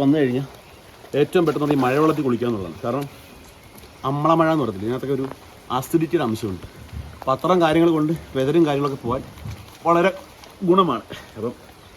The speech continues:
എന്നും പറഞ്ഞ് ഞാൻ പറഞ്ഞെന്നും പറഞ്ഞ് പോയി മഴയും നനഞ്ഞ് പനിയും പിടിച്ച് വിറച്ച് കിടക്കരുത്. ഞാൻ just പണ്ടത്തെ കുറേ കാര്യങ്ങൾ നിങ്ങളടുത്ത് പറഞ്ഞതേ ഉള്ളൂ, വേറെ ഒന്നുമില്ല കേട്ടോ. അപ്പൊ ഗായ്സ്,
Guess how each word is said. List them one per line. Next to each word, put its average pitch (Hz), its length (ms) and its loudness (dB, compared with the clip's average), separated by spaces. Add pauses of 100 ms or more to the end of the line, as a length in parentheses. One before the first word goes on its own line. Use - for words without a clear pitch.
(340)
എന്നും 135 220 2
പറഞ്ഞ് 143 260 2
ഞാൻ 147 160 2
പറഞ്ഞെന്നും 143 320 0
പറഞ്ഞ് 135 240 2
പോയി 135 160 4
മഴയും 127 280 0
നനഞ്ഞ് 123 300 -2
പനിയും 139 260 0
പിടിച്ച് 120 280 -6 (500)
വിറച്ച് - 380 0
കിടക്കരുത്. 120 440 -2 (500)
ഞാൻ 127 160 -4
just 123 180 -4 (120)
പണ്ടത്തെ 139 400 -2
കുറേ 151 140 -2 (100)
കാര്യങ്ങൾ 139 280 2
നിങ്ങളടുത്ത് 131 300 -4
പറഞ്ഞതേ 120 300 -2
ഉള്ളൂ, 95 140 -6
വേറെ 120 140 -2
ഒന്നുമില്ല 101 200 -4
കേട്ടോ. 95 160 -8 (4000)
അപ്പൊ 254 160 6
ഗായ്സ്, 285 300 10